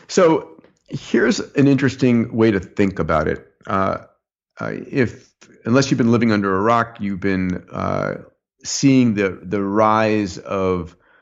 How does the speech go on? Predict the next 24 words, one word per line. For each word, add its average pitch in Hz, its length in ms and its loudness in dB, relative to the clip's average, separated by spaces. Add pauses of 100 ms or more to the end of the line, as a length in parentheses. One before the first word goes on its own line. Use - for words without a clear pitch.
(300)
uh, 95 260 -4
G 113 180 -4
P 113 100 0
T 107 200 -2
three 110 520 2
and 95 160 -2
Chat 92 320 -2
G 110 160 -4
P 104 160 -4
T 104 540 0
and 87 160 -2
all 104 280 0
of 92 200 -2
these, 95 420 -2
uh, 90 360 -2 (200)
these 98 260 -2
neural 107 400 4
net, 95 380 0 (180)
uh, 95 280 -6
A 113 160 0
I 101 400 -2 (120)
systems. 113 600 -10 (720)
And 131 180 0
so 143 480 0